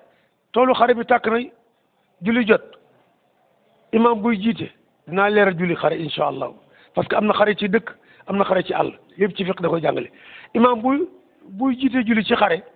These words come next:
day fas yéene jiite mbooloo mi. Des na beneen nag, salatul jami, da ngaa bëgg a boole tisbaar takkusaan, bëgg a boole timis ak gee,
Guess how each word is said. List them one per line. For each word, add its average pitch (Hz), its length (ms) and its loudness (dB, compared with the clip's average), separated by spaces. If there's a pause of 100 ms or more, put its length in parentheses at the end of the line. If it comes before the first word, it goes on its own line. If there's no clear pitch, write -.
(640)
day 175 180 0
fas 185 240 -2
yéene 185 260 -2
jiite 160 160 -8
mbooloo 151 340 -6
mi. 104 100 -18 (1500)
Des 175 220 2
na 180 120 2
beneen 180 260 2
nag, 147 120 -6 (1120)
salatul 202 380 0
jami, 160 360 0 (440)
da 175 80 2
ngaa 196 160 4
bëgg 196 220 0
a - 20 -2
boole 196 200 2
tisbaar 180 260 -4
takkusaan, 156 420 -4 (400)
bëgg 170 140 -2
a 202 40 2
boole 196 160 4
timis 202 240 -4
ak 190 160 0
gee, 165 240 -2